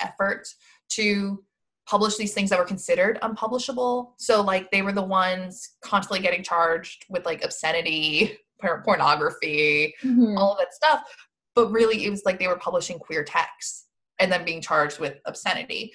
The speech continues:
Speaker 2: Ah.
Speaker 1: So you have, like, these publishing houses whose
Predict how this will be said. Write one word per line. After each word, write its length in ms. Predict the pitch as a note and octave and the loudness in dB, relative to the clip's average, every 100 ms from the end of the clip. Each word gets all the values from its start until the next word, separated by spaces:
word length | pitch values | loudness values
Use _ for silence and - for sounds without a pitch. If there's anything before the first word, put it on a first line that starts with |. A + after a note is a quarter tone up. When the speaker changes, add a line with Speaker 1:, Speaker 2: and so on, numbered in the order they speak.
| - | -8
Speaker 2:
Ah. 160 | G3 G3 | -4 2
Speaker 1:
So 80 | F#3+ | 2
you 180 | G3 G#3 - | 2 0 -4
have, 140 | G3 F#3+ | -4 0
like, 320 | F#3+ F#3 - _ - | -2 -2 -12 _ -4
these 200 | G3+ G3 | -2 -2
publishing 380 | - G3+ G#3 G#3 | 0 0 0 -4
houses 640 | G3 E3+ - F3 E2+ - | 0 -2 0 -4 -6 -10
whose 600 | G3 G3 F3+ F3 - - | -6 -6 -6 -10 -14 -18